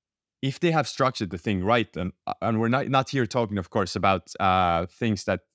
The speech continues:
they may do where they fail that blows up the entire thing. But the fact is that that person probably, when they, when they make a small mistake, if they have structured their lives right, that doesn't cost them much. And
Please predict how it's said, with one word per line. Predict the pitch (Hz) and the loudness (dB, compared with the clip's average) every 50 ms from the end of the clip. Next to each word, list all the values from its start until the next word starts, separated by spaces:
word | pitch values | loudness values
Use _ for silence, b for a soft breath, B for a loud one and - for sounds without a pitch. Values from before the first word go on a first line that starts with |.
| _ _ _ - | _ _ _ -4
they | 113 104 | -2 0
may | 98 98 98 | 0 0 0
do | 98 90 104 113 107 | 0 0 2 2 2
where | 101 98 90 85 95 95 95 92 | 2 0 -2 -2 0 0 0 0
they | 85 90 | -2 -4
fail | - - - 113 104 92 90 87 | -6 -2 -2 0 0 0 -2 -2
that | - 87 - _ - 98 90 | -4 -6 -6 _ -12 -8 -2
blows | - 113 107 107 101 110 | 0 2 2 2 2 0
up | 95 87 _ | -2 -2 _
the | - | -4
entire | 90 87 - - 95 82 | -4 -4 -2 -2 -2 -2
thing. | 80 - 123 110 85 80 _ _ _ _ _ _ _ _ - | -2 -2 -4 -4 -4 -6 _ _ _ _ _ _ _ _ -16
But | 98 | -16
the | - - | -14 -4
fact | - 139 147 160 - 156 | 0 2 2 2 2 -4
is | 139 - | -4 -2
that | 120 101 - | -2 0 4
that | 139 139 - - | 4 4 4 2
person | - 139 127 120 - - 87 85 87 - _ _ _ _ _ _ _ _ - | -2 -2 -2 -2 -2 -6 -8 -10 -10 -10 _ _ _ _ _ _ _ _ -4
probably, | - 147 170 175 165 117 110 104 95 82 _ _ _ | -2 0 0 0 0 0 0 -2 -2 -2 _ _ _
when | - 127 143 160 147 | -2 -2 0 0 2
they, | 165 165 156 139 - - _ _ _ _ _ _ _ _ _ _ _ _ _ _ _ _ _ _ _ _ _ _ _ _ | 2 0 0 -2 -4 -8 _ _ _ _ _ _ _ _ _ _ _ _ _ _ _ _ _ _ _ _ _ _ _ _
when | - 113 107 123 151 165 | -6 0 2 2 2 2
they | 151 156 156 127 | 2 2 2 2
make | 127 139 143 - | 2 2 0 -2
a | - - | -4 -6
small | - 127 123 120 | -4 0 0 2
mistake, | 117 101 87 - - 104 107 123 139 _ _ _ _ | 2 0 -2 -2 -2 -2 -2 -2 -2 _ _ _ _
if | - 127 - - | -6 -6 -4 -2
they | 147 | -2
have | 135 131 127 123 - | 0 2 0 0 0
structured | - - 123 120 113 - 107 90 | 0 0 0 0 0 -2 -4 -4
their | 78 92 92 | -2 0 0
lives | 92 90 87 78 82 | 0 0 0 -2 -4
right, | 85 87 110 127 - _ _ _ _ _ _ _ _ _ _ _ _ _ - | -2 -2 -2 -2 -4 _ _ _ _ _ _ _ _ _ _ _ _ _ 2
that | 139 139 151 - _ _ | 2 2 2 2 _ _
doesn't | - 135 131 123 120 - | 0 0 0 0 -2 -4
cost | - 110 101 - - | -2 -2 -2 -2 -2
them | 95 87 | -4 -2
much. | 85 85 82 - - - | -2 -2 -4 -6 -6 -6
And | - 123 135 | -4 -4 -4